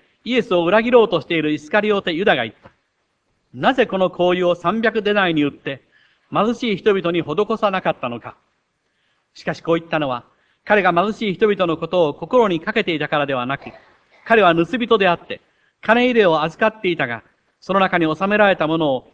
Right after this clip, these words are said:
いつも盗んでいたからである。イエスは言われた。「そのままにしておきなさい。マリアは私の葬りの日のためにそれを取っておこうとしていたのです。」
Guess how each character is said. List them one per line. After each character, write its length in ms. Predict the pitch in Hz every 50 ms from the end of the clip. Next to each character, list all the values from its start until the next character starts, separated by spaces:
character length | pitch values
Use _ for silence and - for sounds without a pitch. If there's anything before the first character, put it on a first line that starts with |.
| _ -
い 100 | 208 185
つ 80 | - 190
も 140 | 165 147
盗 240 | 143 151 147 - 220
ん 80 | 220 208
で 100 | 208 202
い 60 | 175
た 80 | 175 -
か 100 | 156 127
ら 80 | 123
で 140 | 110 117 107
あ 100 | 101 98
る。 120 | 95 - _ _ _ _ _ _ _ _ _ _ _ _ _ _ _ _ _ _ _ _ _ _ _ _ _ _ -
イ 100 | 208 240
エ 60 | 220
ス 100 | - -
は 100 | 143 131
言 80 | 127 127
わ 80 | 135 123
れ 80 | 117
た。 140 | - 104 - _ _ _ _ _ _ _ _ _ _
「そ 140 | - 190
の 80 | 202 220
ま 120 | 214 208
ま 100 | 208 196
に 80 | 190 170
し 60 | -
て 100 | - 165
お 80 | 156 151
き 100 | 147 147
な 120 | 143 143
さ 140 | - 143 123
い。 100 | 117 - _ _ _ _ _ _ _ _ _ _ _ -
マ 140 | - 196 208
リ 100 | 202 196 185
ア 60 | 175
は 40 | 175
私 300 | 175 180 208 196 - -
の 160 | 196 185 175
葬 280 | - 185 214 226 220 220
り 100 | 220 214
の 100 | 208 185
日 80 | 156 190
の 120 | 185 160
た 100 | - 156
め 100 | 147 139
に 220 | 139 139 135 - _ _ _ _ _
そ 120 | _ - 180
れ 60 | 175
を 120 | 160 151
取 180 | - 247 262 -
っ 0 |
て 140 | _ - 208
お 140 | 185 170 165
こ 160 | - 175 170
う 40 | 170
と 140 | 190 190 151
し 60 | -
て 100 | 170 156
い 40 | 135
た 80 | 139
の 100 | 127 117
で 100 | 101 104
す。」 140 | _ _ _